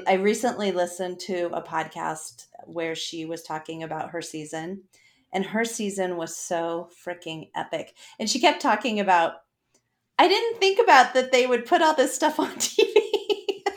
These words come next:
So she wasn't, like, trying to, um, filter herself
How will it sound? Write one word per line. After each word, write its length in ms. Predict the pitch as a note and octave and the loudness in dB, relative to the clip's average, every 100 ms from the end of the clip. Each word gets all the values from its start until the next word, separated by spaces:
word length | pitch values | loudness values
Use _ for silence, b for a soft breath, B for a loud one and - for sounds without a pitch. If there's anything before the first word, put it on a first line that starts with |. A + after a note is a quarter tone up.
| B B B B | B B B B
So 100 | - | -2
she 220 | E4+ F4+ | 2 6
wasn't, 440 | F#4+ A4 G#4+ D#4 F#3+ | 6 6 4 0 0
like, 300 | G#3+ G3 G3 | 0 0 -2
trying 600 | - B3 A#3 A#3+ A3+ A#3+ | -4 2 6 6 4 0
to, 560 | - - G#3+ G3 F#3 B B B B _ | 2 6 6 4 2 B B B B _
um, 500 | - F#3+ F3 D#3+ D#3+ - _ _ - - _ _ _ _ _ _ _ _ _ _ _ _ _ _ _ _ _ _ _ _ | 2 4 2 0 -8 -14 _ _ -20 -20 _ _ _ _ _ _ _ _ _ _ _ _ _ _ _ _ _ _ _ _
filter 400 | - A#3+ B3+ C#4 | 2 2 4 2
herself 580 | G3 G#3 G3 F#3+ E3+ E3+ | 2 0 2 2 2 0